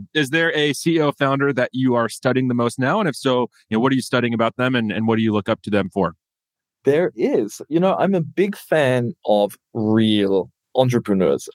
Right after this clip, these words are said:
Speaker 2: So real in the sense of they're doing it right now. So, uh, there's actually one entrepreneur which I'm a huge fan of. He's a friend of mine, David Nordhacker. Uh, he's running a company called Sender, based out of Berlin.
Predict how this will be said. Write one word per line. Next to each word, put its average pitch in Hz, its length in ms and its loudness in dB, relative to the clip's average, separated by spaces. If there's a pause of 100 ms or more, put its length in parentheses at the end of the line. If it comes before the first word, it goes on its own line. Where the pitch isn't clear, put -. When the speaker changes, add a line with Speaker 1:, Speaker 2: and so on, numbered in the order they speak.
(260)
Speaker 2:
So 117 180 2
real 135 340 2
in 147 80 0
the 123 100 -2
sense 107 300 -4
of 95 240 -4
they're 104 400 0
doing 104 340 0
it 85 280 -2
right 85 280 0 (140)
now. 78 300 0 (100)
So, 120 280 0 (360)
uh, 123 80 4
there's 165 240 0
actually 226 260 0
one 165 200 2
entrepreneur 143 500 0
which 127 300 -2 (180)
I'm 123 120 2
a 113 40 0
huge 143 440 -2
fan 123 300 2
of. 107 220 2
He's 113 160 -8
a 117 40 -16
friend 117 240 0
of - 120 -6
mine, 101 360 0
David 107 320 0
Nordhacker. 98 640 0 (560)
Uh, 101 120 4
he's 127 220 -2
running 117 240 2
a 101 60 0
company 107 340 -2
called - 220 -4
Sender, 104 440 0
based 95 240 -2
out 98 120 0
of - 160 -12
Berlin. 95 420 0